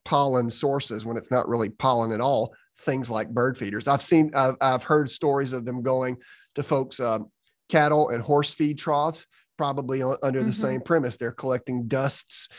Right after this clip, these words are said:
Speaker 1: or, or something that they think is of nutritional value from that. But I will submit to you, if
Speaker 2: Mm.
Speaker 1: you're seeing it,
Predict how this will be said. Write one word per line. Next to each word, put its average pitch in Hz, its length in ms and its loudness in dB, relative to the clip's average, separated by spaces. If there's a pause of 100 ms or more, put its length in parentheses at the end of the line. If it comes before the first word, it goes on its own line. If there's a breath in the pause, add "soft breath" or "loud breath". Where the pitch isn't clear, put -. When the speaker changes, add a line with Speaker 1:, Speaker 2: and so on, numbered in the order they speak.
(300 loud breath)
Speaker 1:
or, 135 220 0
or 131 180 2
something 131 800 2 (100)
that 131 160 -6
they 127 200 2
think 139 340 -2
is 120 160 -4
of 123 100 -2
nutritional 120 640 -2
value 131 420 2
from 113 180 -6
that. 110 160 -4
But 131 100 0
I 135 100 4
will 143 340 4 (180 soft breath)
submit 185 380 2
to 143 100 -4
you, 113 280 -4 (140)
if 151 200 4
Speaker 2:
Mm. - 60 -8
Speaker 1:
you're 131 160 -2
seeing 151 520 2
it, 214 200 -2